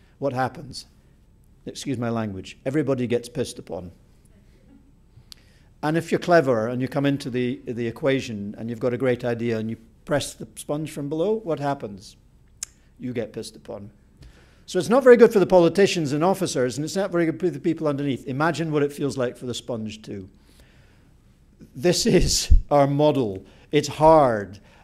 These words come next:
and we need to challenge and, and really understand how to manage change. And that's a human function. That's about people wanting to work together properly. How am I doing time-wise? 'Cause we're okay? All right, so let's look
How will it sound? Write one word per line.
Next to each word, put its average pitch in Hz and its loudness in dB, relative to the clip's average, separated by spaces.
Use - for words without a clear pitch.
and 131 0
we 139 0
need 143 0
to 127 -6
challenge 127 -4
and, 123 -4
and 127 -6
really 160 2
understand 127 -4
how 123 -4
to 120 -12
manage 117 -8
change. 117 -8
And 135 -8
that's 190 -8
a 190 -8
human 156 -6
function. 107 -12
That's 147 -6
about 139 -2
people 131 -8
wanting 123 -6
to 117 -12
work 107 -6
together 98 -10
properly. 92 -18
How 170 -6
am 220 -4
I 226 -2
doing 170 -4
time-wise? 110 -10
'Cause - -14
we're 151 -2
okay? 185 -4
All 160 -2
right, 104 -2
so 196 -6
let's 254 -4
look 220 -2